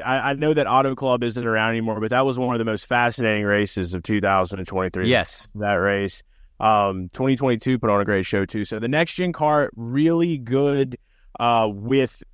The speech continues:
Speaker 1: that type of racing. That's my favorite style of racing is the intermediate tracks. So we just had a great race, I'm not gonna lie. But moving forward, you may see a little bit more of that action now. And, uh, they really were hoping to get the tandem drafting back, I think was kind of, like, what the goal was, but it just didn't work out. I know Brad Kay talked a lot about that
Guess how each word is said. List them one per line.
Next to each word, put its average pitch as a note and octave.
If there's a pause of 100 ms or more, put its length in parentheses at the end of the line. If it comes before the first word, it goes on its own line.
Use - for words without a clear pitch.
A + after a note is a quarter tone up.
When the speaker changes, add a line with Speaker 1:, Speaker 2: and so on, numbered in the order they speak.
(140)
Speaker 1:
that A#2+
type A#2+
of G#2
racing. G#2+
That's A2+
my A2+
favorite A#2
style A2+
of G#2+
racing A2+
is G2+
the G2
intermediate G#2
tracks. A2+
So G2+ (340)
we C3
just D#3+
had F#3+
a F#3
great F#3+
race, F#3
I'm C#3+
not D3+
gonna D#3
lie. D#3+
But C3+ (200)
moving D3
forward, C#3+
you C3
may C3+
see C3+
a B2+
little B2+
bit B2
more B2
of A2+
that A2+
action A#2
now. A#2
And, G#2+
uh, G#2 (280)
they B2
really F#3+
were E3
hoping D3
to C3+
get B2
the A2
tandem C3+
drafting G2+
back, G2+
I G2
think A2
was G2+
kind A#2+
of, A2+
like, A2
what A2
the A2
goal A2
was, A2
but G#2+
it G#2+
just G2+
didn't G#2+
work G#2+
out. G#2+
I G2
know A2
Brad A2
Kay A2
talked G2+
a G#2+
lot G2+
about G#2
that G2+